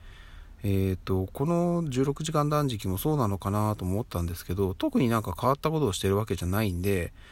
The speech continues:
まあ、緩やかにコンスタントに減ってくのかなと思ったら、ちょっと止まったんですよ。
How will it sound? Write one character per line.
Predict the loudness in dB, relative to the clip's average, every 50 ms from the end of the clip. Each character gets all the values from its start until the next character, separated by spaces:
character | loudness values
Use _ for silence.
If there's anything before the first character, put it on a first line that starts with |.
| -20 -20 -20 -20 -20 -20 -20 -6 -2
ま | -2
あ、 |
緩 | 2 2 2 2 4
や | 2 2
か | 0 0 0 2 2
に | 2 0
コ | 2 2 2
ン | 2
ス | 2 0
タ | -2 -2
ン |
ト | 0 0
に | 0 0
減 | 0 0
っ | 0
て | 0 0
く | 2 2
の | 0 2
か | 0 0
な | 2 2 0
と | 0 -2
思 | -4 -4
っ | -4
た | -4 -6 -4
ら、 | -4 -6
ち | -8 -2 -2
ょ | -2
っ | 2
と | 2 0 0
止 | 2 0
ま | 0 0
っ | 0
た | 2 2 2
ん | 2
で | 0 -2
す | -4 -6
よ。 | -6 -8